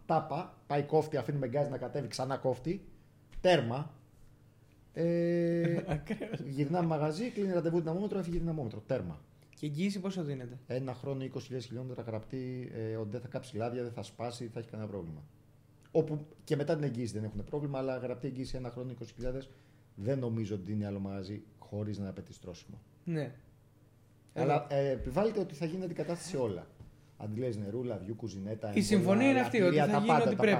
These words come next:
Speaker 1: πάντα. Χόνινγκ, κυλίνδρους,
Speaker 2: Θα γίνει
Speaker 1: μπόρικο,
Speaker 2: ό,τι πρέπει να
Speaker 1: Versailles,
Speaker 2: γίνει
Speaker 1: τα πάντα,
Speaker 2: σωστά.
Speaker 1: τα πάντα, τα πάντα. Θα γίνει το μοτέρ καινούριο.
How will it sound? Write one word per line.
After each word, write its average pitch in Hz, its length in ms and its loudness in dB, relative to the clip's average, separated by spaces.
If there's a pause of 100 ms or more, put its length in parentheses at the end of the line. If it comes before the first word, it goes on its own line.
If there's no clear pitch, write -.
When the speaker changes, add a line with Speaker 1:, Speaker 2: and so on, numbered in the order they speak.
Speaker 1:
πάντα. - 100 -8 (180)
Χόνινγκ, 147 380 4 (140)
κυλίνδρους, 135 460 0
Speaker 2:
Θα 214 100 6
γίνει 202 100 8
Speaker 1:
μπόρικο, 262 200 8
Speaker 2:
ό,τι 269 120 6
πρέπει 262 180 4
να 247 80 6
Speaker 1:
Versailles, 240 60 6
Speaker 2:
γίνει 254 120 4
Speaker 1:
τα 262 60 2
πάντα, 254 240 2
Speaker 2:
σωστά. 208 80 4
Speaker 1:
τα 151 60 2
πάντα, 120 160 -4
τα 104 100 -8
πάντα. 104 220 -6 (200)
Θα 135 60 -6
γίνει 156 160 0
το 151 80 -4
μοτέρ 147 220 -6 (100)
καινούριο. 110 460 -4